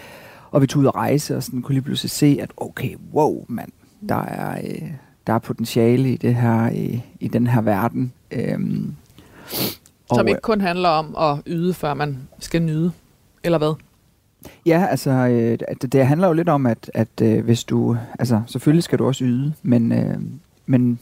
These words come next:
Speaker 1: men der er flere forskellige måder at, at gøre det på, og sådan. Og så tror jeg bare, jeg, jeg har sådan en, jeg har aldrig rigtig mødt min biologiske far.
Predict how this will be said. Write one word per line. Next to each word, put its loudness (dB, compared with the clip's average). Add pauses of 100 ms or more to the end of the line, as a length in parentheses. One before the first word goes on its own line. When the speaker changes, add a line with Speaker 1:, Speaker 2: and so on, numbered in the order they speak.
(880)
Speaker 1:
men 0
der 2
er 0
flere -2
forskellige -2
måder 2
at, 0
at -10
gøre 0
det 0
på, -6
og -8
sådan. -10 (1300)
Og -4
så -6
tror 0
jeg 2
bare, 2
jeg, -4
jeg 0
har -2
sådan -2
en, 2
jeg 2
har 2
aldrig 2
rigtig -4
mødt -4
min 0
biologiske 0
far. 0